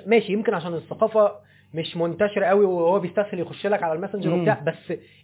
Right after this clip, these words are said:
Speaker 1: ابني دي، يعني اعمل دي وفي ناس هتقرا. انا بقرا،
Speaker 2: في
Speaker 1: هيبقى
Speaker 2: ناس
Speaker 1: في غير
Speaker 2: هتقرا.
Speaker 1: ناس كتير هتقرا، ومع الوقت الناس هي-، ما اسهل لها.
Speaker 2: العميل من
Speaker 1: أسهل
Speaker 2: حقه
Speaker 1: لها
Speaker 2: ما
Speaker 1: إن
Speaker 2: يقراش،
Speaker 1: هو
Speaker 2: بس الموظف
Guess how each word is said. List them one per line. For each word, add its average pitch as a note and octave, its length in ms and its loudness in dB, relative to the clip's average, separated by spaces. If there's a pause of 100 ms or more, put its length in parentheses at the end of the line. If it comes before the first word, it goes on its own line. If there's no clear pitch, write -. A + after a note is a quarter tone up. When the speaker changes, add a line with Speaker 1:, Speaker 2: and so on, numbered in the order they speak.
(100)
Speaker 1:
ابني G#3 320 0
دي، E3 260 -2
يعني C3 420 -4
اعمل G#3 340 2
دي A3+ 220 0 (220)
وفي F3+ 220 0
ناس A3+ 160 2
هتقرا. D#3 300 0
انا F#3 240 0
بقرا، F#3 280 2
Speaker 2:
في F3 40 -2
Speaker 1:
هيبقى F#3 140 0
Speaker 2:
ناس G#3+ 80 0
Speaker 1:
في G3+ 80 2
غير G3 140 4
Speaker 2:
هتقرا. G#3 140 4
Speaker 1:
ناس G#3 60 -10
كتير G3 200 -4
هتقرا، G3+ 200 -2
ومع F3+ 260 0
الوقت G3 360 0
الناس G#3 240 -2
هي-، F3 140 -4
ما E3 140 -6
اسهل D#3+ 240 -8
لها. G#3+ 280 -4 (120)
Speaker 2:
العميل F3 340 6
من B3 80 4
Speaker 1:
أسهل F3+ 120 6
Speaker 2:
حقه A#3 80 6
Speaker 1:
لها C#4 100 4
Speaker 2:
ما F#3 80 4
Speaker 1:
إن E3+ 60 4
Speaker 2:
يقراش، E3+ 200 6
Speaker 1:
هو G#3 80 4
Speaker 2:
بس D#3+ 180 2
الموظف A#3 480 4